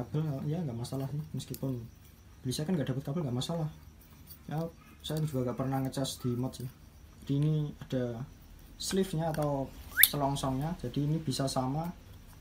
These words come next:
ukurannya kayak yang dua satu tujuh ratus, jadi sama.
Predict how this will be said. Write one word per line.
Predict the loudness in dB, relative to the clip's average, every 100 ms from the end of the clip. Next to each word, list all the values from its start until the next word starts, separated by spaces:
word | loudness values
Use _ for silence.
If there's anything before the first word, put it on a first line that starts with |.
| -18 -12
ukurannya | -8 -2 0 4 2
kayak | 2 0 0
yang | 0 -4
dua | -4 -2
satu | -2 -4 -4 -6 -8 -14 -16 -16 -16 -16 -16 -16 -16 -16 -12
tujuh | -8 -6
ratus, | -4 -4 -4 -4 -6
jadi | -6 -4
sama. | -2 -2